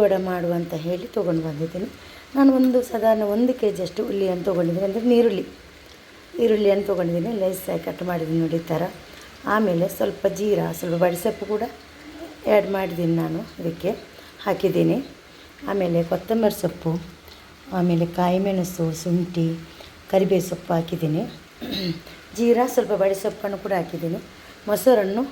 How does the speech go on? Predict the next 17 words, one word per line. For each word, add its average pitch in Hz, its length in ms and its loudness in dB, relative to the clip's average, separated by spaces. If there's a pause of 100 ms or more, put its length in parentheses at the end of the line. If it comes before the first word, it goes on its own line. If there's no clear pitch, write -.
(260)
ತೊಗೊಂಡಿದ್ದೀನಿ 170 540 -2
ನಾನು, 175 160 -2 (600)
ಮೈದಾ 202 320 2
ಹಿಟ್ಟನ್ನು 196 420 -2
ಕೂಡ 202 80 2 (120)
ತೊಗೊಂಡಿದ್ದೀನಿ. 170 520 0 (1300)
ಈಗ 175 80 -2 (100)
ಇದನ್ನು 180 320 -2
ಮೊದಲಿಗೆ 175 360 -2 (560)
ಉಪ್ಪು - 240 -8
ಹಾಕ್ಕೊಂಡು 180 300 0 (120)
ಚೆನ್ನಾಗಿ 180 420 -2
ಮಿಕ್ಸ್ 185 260 -10
ಮಾಡು, 170 240 -4
ಇದನ್ನು 165 300 -2 (840)
ಮಿಕ್ಸ್ - 260 -12
ಮಾಡಬೇಕು. 170 420 -4